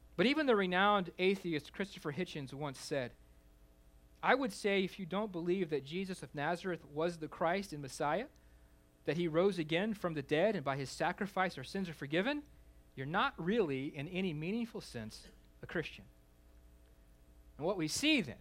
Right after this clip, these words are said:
as Peter points us towards Jesus, what we see then is that it matters how one responds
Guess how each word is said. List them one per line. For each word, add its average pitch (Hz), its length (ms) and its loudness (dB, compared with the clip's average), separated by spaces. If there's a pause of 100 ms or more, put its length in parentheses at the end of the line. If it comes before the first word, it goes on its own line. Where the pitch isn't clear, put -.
(1120)
as - 80 -20
Peter 220 340 4
points 220 400 0
us 185 220 2 (140)
towards 160 280 0
Jesus, 170 720 -4 (420)
what 214 160 8
we 196 100 6
see 320 300 8
then 190 240 6
is 180 100 6
that 214 120 12
it 254 80 12
matters 240 440 12
how 214 140 12
one 180 300 4
responds 143 800 2